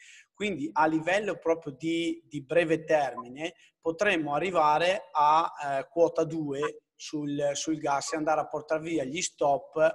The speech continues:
a due, eh, virgola centosessantatré qui sul, eh, sul contratto di continuazione del future. È l'unico, è l'unico pattern, diciamo,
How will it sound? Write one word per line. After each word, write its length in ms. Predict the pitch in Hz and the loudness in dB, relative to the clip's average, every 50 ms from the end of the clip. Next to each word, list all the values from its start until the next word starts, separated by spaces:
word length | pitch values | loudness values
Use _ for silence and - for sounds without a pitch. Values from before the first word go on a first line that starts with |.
| - - - - _ - 131 | -2 -10 -20 -20 _ -4 -4
a 40 | 135 | -4
due, 640 | 135 143 160 165 165 160 160 160 160 160 165 165 | -4 -4 -2 2 4 6 6 6 6 4 2 0
eh, 340 | 160 156 147 143 139 139 135 | -4 -6 -6 -4 -4 -4 -6
virgola 400 | 131 139 151 151 147 143 151 147 | -4 -6 -6 -6 -4 -4 -4 -4
centosessantatré 1080 | 147 - - 147 143 131 139 - - 131 - - 135 135 131 151 143 - 135 135 131 - | -4 -4 -8 -8 -8 -10 -12 -14 -12 -10 -8 -8 -8 -8 -10 -10 -10 -8 -8 -8 -8 -10
qui 100 | _ 127 | _ -16
sul, 340 | 123 - - 135 135 131 127 | -16 -16 -14 -14 -14 -10 -8
eh, 60 | 127 123 123 123 120 120 120 117 117 117 | -8 -6 -6 -8 -8 -10 -12 -14 -14 -16
sul 200 | - - - 131 _ _ | -20 -20 -20 -20 _ _
contratto 380 | 127 123 - 131 127 127 120 | -18 -12 -12 -12 -12 -12 -16
di 100 | 117 120 - | -20 -20 -20
continuazione 600 | _ 123 - 127 131 143 - - - 123 120 117 | _ -20 -20 -18 -18 -18 -18 -18 -18 -20 -20 -20
del 160 | 117 113 110 | -20 -20 -20
future. 480 | - - 120 110 - - - - _ _ _ _ - - - _ | -20 -20 -20 -20 -20 -20 -20 -20 _ _ _ _ -20 -20 -20 _
È 100 | _ 123 143 | _ -4 -2
l'unico, 600 | 156 180 196 196 196 190 - 196 190 185 180 - | 0 0 0 0 -2 0 4 6 6 6 6 4
è 100 | 185 156 | 2 2
l'unico 420 | 156 175 190 202 190 - 175 170 | 2 2 0 -2 -2 -2 -4 0
pattern, 720 | - - 160 165 170 - - - 180 170 170 165 156 151 143 | 4 6 6 6 6 4 0 0 0 2 2 0 -2 -2 -4
diciamo, 800 | 143 139 - - 156 151 160 156 151 151 151 147 143 143 139 | -8 -10 -4 0 0 0 2 2 2 2 2 2 0 -2 -6